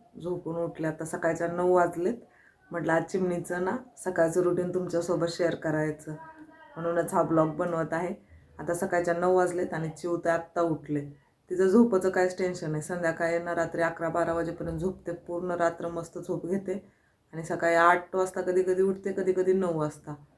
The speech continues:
तर आज तिनं नऊ वाजता उठलेली आहे. तुम्हाला मी दाखवते मग चिमणीचं सकाळपासूनचं, म्हणजे अकरा वाजेपर्यंत कसं रुटीन चालतंय उठल्यापासून, काय आमचं चालू असते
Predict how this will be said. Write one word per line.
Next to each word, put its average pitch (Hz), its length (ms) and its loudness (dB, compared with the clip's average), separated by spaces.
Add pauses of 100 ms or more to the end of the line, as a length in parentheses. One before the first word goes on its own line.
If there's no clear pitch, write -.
(340)
तर 156 80 -8
आज 160 200 0
तिनं 175 320 -4
नऊ 180 160 6
वाजता 170 300 0
उठलेली 160 420 -2
आहे. 170 460 -6 (600)
तुम्हाला 165 280 -8
मी 165 140 -6
दाखवते 175 720 0 (1300)
मग 151 80 -10
चिमणीचं 170 440 -8
सकाळपासूनचं, 160 880 -2
म्हणजे 156 460 -2
अकरा 165 260 0
वाजेपर्यंत 160 520 2
कसं 170 180 -2
रुटीन 170 320 0
चालतंय 170 340 4
उठल्यापासून, 165 580 -2
काय 160 220 2
आमचं 156 280 0
चालू 151 260 2
असते 151 320 -2